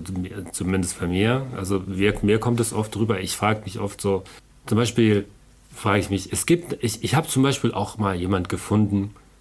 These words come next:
der, der ein Anwalt ist, der anwaltliche Beratung hat. Ich, ich, er war sogar Kameruner und hat dann eben quasi über Recht und so weiter gesprochen und Leute halt Tipps gegeben und so weiter. Ja, ich hab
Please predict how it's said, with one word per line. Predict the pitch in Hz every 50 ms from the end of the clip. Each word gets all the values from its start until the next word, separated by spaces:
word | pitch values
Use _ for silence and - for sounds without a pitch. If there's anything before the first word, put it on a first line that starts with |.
| _ _ _
der, | 98 - 104 95 95 92 90 87 85 87 90 - - _ _ _ - - - - -
der | 101 92 95
ein | 98 101 -
Anwalt | 127 139 156 131 113 95 90 90
ist, | - 85 - - - - - - _ _ _ _
der | - 92 90 90 - 113
anwaltliche | 127 143 131 139 135 131 123 123 110 - 120 113
Beratung | 110 104 95 92 - - - - 107 113 117 - 120 117 110 110
hat. | 107 104
Ich, | - - - 101 -
ich, | 104 90 90 -
er | 107 107 107
war | 139 143
sogar | 131 123 104 107 98 92
Kameruner | 92 - - 101 98 90 85 80 98 101 104 113 120 120 127 139 - - - - - - _ _ - - - - - - _ _ _ - - - - - - _ _ _ _ _ _
und | - 104 98 95 92 90 -
hat | - 92 - -
dann | 98 95
eben | - 92 95 92 92 90 90 90 87 90 - - _ - _ _ _ _
quasi | - 85 80 80 85 85 82
über | 78 80 80 80 80 85 85 85 82
Recht | 90 98 95 - -
und | 95 87
so | 87 90
weiter | 87 87 82 90
gesprochen | 80 - - 98 87 85 90
und | 85 82
Leute | 87 90 85 - 82
halt | 82 82 - -
Tipps | - 104 98 - -
gegeben | 95 92 - 85 85 82 87
und | 82 80
so | - -
weiter. | 78 80 80 78 - 87 82 - - - - - - _ -
Ja, | - 87 95 104 107 90
ich | 87 - 117
hab | 123 -